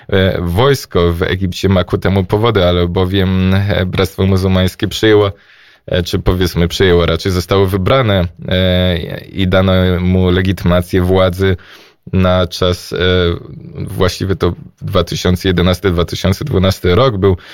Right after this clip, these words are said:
E, później, e, nastąpiła kontrrewolucja po tej rewolucji, która de facto wybrała Bractwo Muzułmańskie na,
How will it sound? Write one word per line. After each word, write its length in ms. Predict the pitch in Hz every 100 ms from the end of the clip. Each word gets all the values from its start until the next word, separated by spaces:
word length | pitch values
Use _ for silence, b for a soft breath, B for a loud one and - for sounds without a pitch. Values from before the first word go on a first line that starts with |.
| B B B
E, 220 | 90 92
później, 600 | 87 127 120 120 110 110
e, 400 | 101 80 98 101
nastąpiła 520 | 98 95 98 95 95
kontrrewolucja 1040 | 87 110 110 104 101 101 98 101 - 98 95 92 87 -
po 240 | 87 87
tej 200 | - 85
rewolucji, 580 | 87 82 87 87 - 90
która 280 | - 85 85
de 160 | 82
facto 360 | - 85 - 85
wybrała 440 | 87 82 107 98
Bractwo 380 | 85 87 - 85
Muzułmańskie 840 | 87 85 85 82 82 - - -
na, 340 | 92 82 82